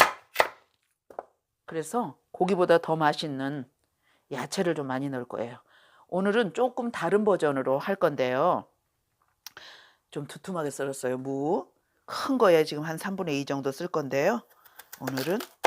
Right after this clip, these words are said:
무를 이렇게 할 거예요. 무가 정말 맛있거든요.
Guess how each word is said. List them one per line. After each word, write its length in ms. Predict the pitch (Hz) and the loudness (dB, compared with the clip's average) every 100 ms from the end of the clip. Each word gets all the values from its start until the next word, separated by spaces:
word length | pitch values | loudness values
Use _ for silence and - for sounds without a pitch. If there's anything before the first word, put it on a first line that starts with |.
| - - - | -2 -6 -12
무를 460 | 120 127 160 294 - _ _ _ _ _ _ _ - | -10 -8 -6 -6 -8 _ _ _ _ _ _ _ -16
이렇게 360 | - - - | -14 -12 -12
할 120 | - - | -14 -12
거예요. 220 | - - - - _ _ _ _ - - - - - - - | -14 -16 -18 -20 _ _ _ _ 2 2 -6 -12 -12 -12 -14
무가 180 | 143 135 | -14 -14
정말 380 | - 139 175 | -14 -12 -12
맛있거든요. 680 | 170 - - - 127 147 294 | -12 -12 -12 -14 -12 -10 -10